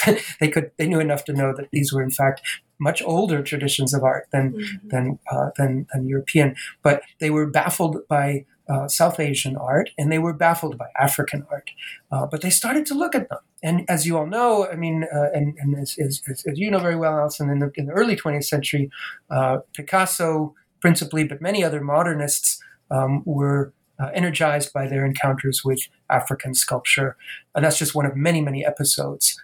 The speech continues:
Speaker 1: of this, um, kind of ironic embrace of what was, what had seemed,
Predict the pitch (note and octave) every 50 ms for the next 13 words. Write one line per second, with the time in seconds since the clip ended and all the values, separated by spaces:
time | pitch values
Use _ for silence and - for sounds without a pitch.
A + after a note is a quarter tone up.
0 | - _ - - C3+ B2+ B2+ C3+ C3+ C3+ - - - - - _ _ - C3 B2+
1 | B2+ B2 B2+ - - - C#3+ C#3 C#3 C#3 C3+ C#3 C3+ C3+ C3+ C#3 C#3+ D#3+ F3+ F#3
2 | F#3 F3 F3 - E3+ D#3 D3+ D3+ D3+ D#3 D#3 D3+ C#3 - - D3 C3 C3 C#3 C#3
3 | - D3 C3 C3+ C3+ - - - - D#3+ C#3 C#3 C#3 C#3 - - - F3 F3 F3
4 | E3 E3 D#3+ D3 -